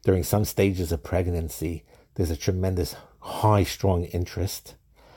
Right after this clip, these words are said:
And then after birth, and then, you know, the months later, takes a long time and come out no desire at all. Could be hormonal.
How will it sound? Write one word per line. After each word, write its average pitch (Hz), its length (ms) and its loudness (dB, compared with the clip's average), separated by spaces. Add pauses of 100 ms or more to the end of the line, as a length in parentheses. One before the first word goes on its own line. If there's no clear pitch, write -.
(200)
And 90 100 -4
then 92 120 2
after 95 340 2
birth, - 680 2
and 78 220 -8
then, 82 380 -6
you 87 80 -4
know, 82 240 -2
the 82 100 -6
months 90 340 -4
later, 98 460 2 (600)
takes - 340 -6
a 95 60 0
long 92 240 0
time 92 500 2
and 82 320 -6 (540)
come 95 180 0
out 98 140 2
no 98 160 2
desire 80 500 0
at 78 140 -2
all. 110 340 2 (560)
Could 98 160 4
be 90 120 4
hormonal. 90 600 2